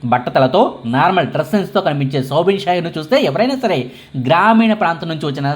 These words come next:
సగటు మధ్యతరగతి వ్యక్తిలాగానే భావిస్తారు. అతడి క్యారెక్టర్ ఆర్టిస్ట్గానే కాదు, హీరోగాను నటించాడని, ఇప్పటికే అరవైకి పైగా సినిమాల్లో నటించి ఎన్నో అవార్డులు, రివార్డులు కూడా పొందాడని చెబితే మన తెలుగు వాళ్ళు అవాక్కవటం ఖాయం. కూలీ సినిమాతో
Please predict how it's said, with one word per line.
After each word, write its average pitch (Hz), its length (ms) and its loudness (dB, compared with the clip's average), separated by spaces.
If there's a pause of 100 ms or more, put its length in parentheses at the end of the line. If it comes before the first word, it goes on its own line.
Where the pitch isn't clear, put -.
సగటు 156 300 0
మధ్యతరగతి 151 800 -2
వ్యక్తిలాగానే 160 640 2
భావిస్తారు. 117 560 -2 (320)
అతడి 226 240 2
క్యారెక్టర్ 294 460 2 (100)
ఆర్టిస్ట్గానే 202 500 0
కాదు, 127 280 0 (260)
హీరోగాను 165 460 2
నటించాడని, 139 720 0 (160)
ఇప్పటికే 262 640 0
అరవైకి 185 380 2
పైగా 208 280 2
సినిమాల్లో 180 420 0
నటించి 151 560 -2
ఎన్నో 139 420 -2
అవార్డులు, 165 500 2
రివార్డులు 165 440 2
కూడా 165 180 2
పొందాడని 151 440 0
చెబితే 220 500 2 (240)
మన 147 100 -2
తెలుగు 139 320 0
వాళ్ళు 170 220 4
అవాక్కవటం 143 720 0
ఖాయం. 113 320 -2 (340)
కూలీ 359 340 6
సినిమాతో 240 480 2